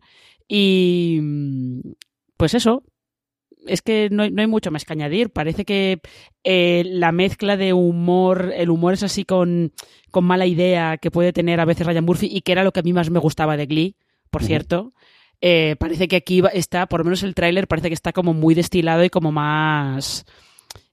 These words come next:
Speaker 1: y como más... Eh, mejor integrado, ¿no? Entonces, bueno,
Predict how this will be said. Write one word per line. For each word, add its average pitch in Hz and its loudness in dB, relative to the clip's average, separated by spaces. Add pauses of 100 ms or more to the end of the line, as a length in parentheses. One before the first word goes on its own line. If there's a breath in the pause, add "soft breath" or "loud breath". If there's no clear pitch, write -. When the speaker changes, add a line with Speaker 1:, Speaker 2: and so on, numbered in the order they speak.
Speaker 1:
y 185 0
como 160 2
más... 160 0
Eh, 151 0
mejor 175 2
integrado, 160 0
¿no? 165 -4
Entonces, 165 -2
bueno, 220 -2